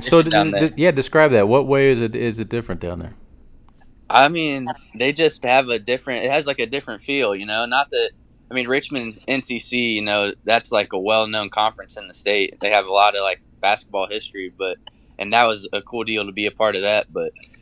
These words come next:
Speaker 2: Southern Indiana was different. I got to be a part of the, the, the Jeffersonville-New Albany rivalry, which is, like, a big-time deal for the, for, to be a part of that, you know.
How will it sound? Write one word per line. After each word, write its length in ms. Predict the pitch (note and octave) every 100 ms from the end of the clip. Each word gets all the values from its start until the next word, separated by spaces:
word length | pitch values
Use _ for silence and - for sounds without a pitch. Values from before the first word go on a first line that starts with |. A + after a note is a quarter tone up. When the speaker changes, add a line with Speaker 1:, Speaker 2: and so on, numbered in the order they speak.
| _ _
Speaker 2:
Southern 320 | - B2 C3+
Indiana 580 | C3 A#2+ A2 A#2 A#2+ G#2+
was 180 | G2 F2+
different. 380 | G2 A#2 G#2 F2+
I 40 |
got 160 | G#2+ G#2+
to 80 | G2+
be 120 | G#2+
a 40 |
part 260 | - A2 G#2
of 100 | G#2
the, 420 | G2+ F#2+ F2+ F2 _ _ _ _ _ _ -
the, 180 | A2 G2+ -
the 140 | G2+
Jeffersonville-New 840 | G2+ A#2 C3 B2 A#2 A2+ A2+ A2
Albany 380 | G2 A2+ A#2 A2+
rivalry, 560 | A2 G#2+ A2 A2 A2 G#2+
which 200 | G#2 -
is, 140 | G2+
like, 220 | G2+ F#2
a 40 | _
big-time 560 | G#2 G#2+ - G#2+ G2+
deal 300 | G2+ G2+ G#2
for 180 | G2+ G#2+
the, 300 | G2 F#2+ F2+ - _ _ _ -
for, 140 | G2
to 140 | F2+ G#2
be 120 | G#2
a 40 |
part 220 | G2 G#2+
of 80 | G2+
that, 300 | F#2+ G#2 G#2+
you 100 | G2+
know. 280 | G2+ G2+ G#2